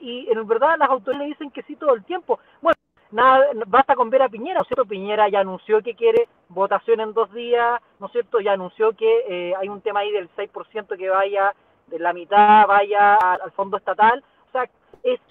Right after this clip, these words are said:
no es, no es una concesión a la izquierda, es permanentemente trabajando por la izquierda. Entonces, finalmente, el sistema político completo es de ellos. ¿Qué revolución hacen? ¿Qué, cómo se entretienen? Bueno, se entretienen destruyendo. Pero es en nuestro sector donde está el contenido, está en nuestro sector donde tú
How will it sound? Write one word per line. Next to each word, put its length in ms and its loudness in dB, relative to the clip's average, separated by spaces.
no 140 -4
es, 160 -4
no 140 -4
es 100 -6
una 180 -4
concesión 500 -4
a 40 -4
la 40 0
izquierda, 540 -8
es 140 -2
permanentemente 580 -2
trabajando 640 -2
por 140 -6
la 80 -6
izquierda. 300 -10
Entonces, 420 -14
finalmente, 500 -10
el 180 -14
sistema 300 -6
político 440 -12
completo 400 -8
es 80 -20
de 100 -2
ellos. 220 -6
¿Qué 120 -12
revolución 640 -10
hacen? 420 -6
¿Qué, 120 -16
cómo 240 -6
se 80 -12
entretienen? 360 -14
Bueno, 200 -2
se 60 -6
entretienen 460 -6
destruyendo. 680 -6
Pero 160 2
es 120 -4
en 140 -8
nuestro 260 -8
sector 420 0
donde 220 -4
está 160 -2
el 60 -2
contenido, 360 -2
está 160 -6
en 60 -2
nuestro 220 -6
sector 320 -2
donde 260 0
tú 180 -10